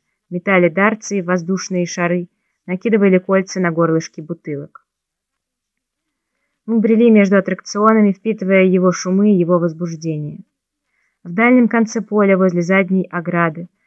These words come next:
собралась целая толпа народу, и мы тоже двинулись туда.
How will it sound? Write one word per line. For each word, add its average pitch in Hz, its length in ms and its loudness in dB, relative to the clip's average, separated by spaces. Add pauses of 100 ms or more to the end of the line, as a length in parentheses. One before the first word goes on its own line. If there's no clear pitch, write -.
(160)
собралась 190 500 0
целая 220 400 0
толпа 196 400 -2
народу, 175 540 -2 (340)
и 180 60 -8
мы 175 140 -2
тоже 214 280 -2
двинулись 170 520 0
туда. 160 340 -14